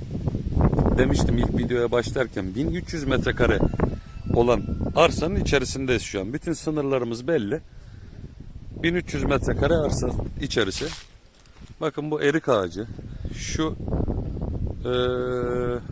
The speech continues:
zeytin ağacı, incir ağacı, ondan sonra ayva, dut, kiraz, aklınıza ne geliyorsa çok harika meyvelerimiz, meyve ağaçlarımız içerisinde mevcut. Şöyle devam edelim.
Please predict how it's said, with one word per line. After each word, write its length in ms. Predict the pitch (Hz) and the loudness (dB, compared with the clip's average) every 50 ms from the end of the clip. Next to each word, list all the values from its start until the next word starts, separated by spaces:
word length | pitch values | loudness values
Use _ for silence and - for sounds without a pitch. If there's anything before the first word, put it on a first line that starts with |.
| - - - | -12 -12 -8
zeytin 440 | - - - 160 156 - - 165 | -2 0 2 2 4 2 2 0
ağacı, 360 | 156 131 110 95 87 87 107 131 - - - - - - - - - - - - - - - - - - - - - - - | 0 0 -2 -2 -4 -6 -8 -8 -8 -10 -12 -12 -14 -14 -16 -14 -12 -12 -10 -10 -12 -12 -12 -12 -12 -12 -14 -16 -16 -8 -4
incir 340 | 127 139 151 147 156 175 160 | -4 -2 -2 -2 -2 -2 0
ağacı, 460 | 151 113 98 92 85 80 92 110 123 - - - - - - - - - - | 0 0 0 -2 -4 -6 -6 -8 -6 -8 -8 -10 -10 -10 -10 -8 -8 -6 -6
ondan 320 | 120 139 143 151 151 156 | -4 -4 -4 -2 -2 -4
sonra 400 | 135 - 147 139 139 139 143 - - | -4 -4 -4 -4 -4 -6 -8 -8 -4
ayva, 500 | - 135 147 147 147 127 98 90 92 101 - - - - - - - - - - - - - - - - - - - | 0 2 2 2 2 0 -2 -4 -4 -6 -8 -14 -20 -20 -20 -20 -20 -20 -20 -20 -20 -20 -20 -20 -20 -20 -20 -6 -2
dut, 280 | 220 190 127 - - | 0 0 0 -2 -8
kiraz, 540 | - - 247 233 185 110 135 - - - - - - - | -8 -6 -2 0 0 0 0 -2 -8 -14 -16 -16 -2 2
aklınıza 600 | 196 233 220 - - 196 196 185 170 156 180 185 | 4 4 4 2 0 -2 0 0 0 0 0 0
ne 140 | 208 220 | 0 0
geliyorsa 500 | 196 156 123 110 98 95 - - 170 156 - - | 0 0 -2 -2 -2 -4 -2 -2 -4 -4 -2 -4
çok 260 | - 196 185 - - | -4 -4 -2 0 2
harika 400 | 175 170 165 165 - - 180 165 - - - - - _ _ _ _ - _ - - - - | 2 2 2 0 0 -2 -2 -2 -4 -10 -20 -20 -20 _ _ _ _ -20 _ -20 -20 -12 -2
meyvelerimiz, 800 | 147 160 175 175 156 131 113 113 110 117 139 170 - - - - - - | 2 4 4 6 6 6 4 4 2 2 -2 -4 -6 -8 -10 -12 -10 -6
meyve 280 | - 135 143 147 147 156 | -2 0 0 2 2 2
ağaçlarımız 580 | 147 135 120 - - 117 117 120 139 160 147 156 | 2 0 0 -2 -2 -4 -2 -2 -2 -4 -6 -6
içerisinde 460 | 151 - 143 123 - - 117 110 - | -4 -4 -4 -2 -2 -2 -2 0 2
mevcut. 420 | - 143 143 131 - 131 131 - - - - - - - - - - - - - - - - - - - - - - - - - - - - - - | 2 2 2 2 0 -2 -4 -4 -6 -10 -14 -18 -20 -20 -20 -20 -20 -20 -20 -20 -20 -20 -20 -18 -18 -18 -16 -14 -14 -12 -12 -12 -14 -14 -14 -12 -8
Şöyle 260 | - 190 185 185 175 | -6 -4 -2 0 0
devam 300 | 170 170 185 196 196 170 | 2 2 4 4 2 2
edelim. 280 | 117 98 95 104 127 | 0 0 -2 -2 -4